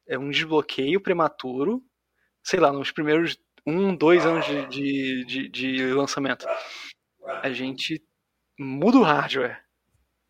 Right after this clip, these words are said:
A gente não muda, tipo, a gente não faz mais nada. A gente muda o hardware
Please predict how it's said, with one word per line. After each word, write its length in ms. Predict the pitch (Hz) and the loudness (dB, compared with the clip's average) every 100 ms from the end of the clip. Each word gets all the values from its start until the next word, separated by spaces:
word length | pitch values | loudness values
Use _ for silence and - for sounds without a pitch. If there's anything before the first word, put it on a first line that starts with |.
| - | -10
A 140 | - | -2
gente 260 | 147 160 196 | 2 2 4
não 200 | 175 196 | 8 8
muda, 280 | 214 202 196 | 8 8 8
tipo, 160 | - 170 - - - | 6 -4 -6 -6 2
a 60 | |
gente 200 | 156 190 | 4 6
não 120 | 214 208 | 4 4
faz 320 | - 202 202 | 8 8 8
mais 280 | 175 185 247 | 4 4 6
nada. 300 | 254 151 147 | 6 6 2
A 40 | 139 | -6
gente 220 | 135 - | -8 -8
muda 200 | 131 147 | -4 -2
o 40 | |
hardware 540 | 135 123 131 147 185 | 0 0 0 2 2